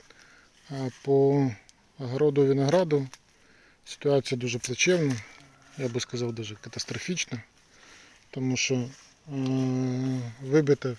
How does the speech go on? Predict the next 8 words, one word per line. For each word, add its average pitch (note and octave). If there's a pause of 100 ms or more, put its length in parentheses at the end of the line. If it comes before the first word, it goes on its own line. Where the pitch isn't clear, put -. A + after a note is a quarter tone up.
все, F#3 (1700)
збите B2
все, -
е, F3 (680)
листя B2+
майже B2
нема. C#3 (1000)
От, B2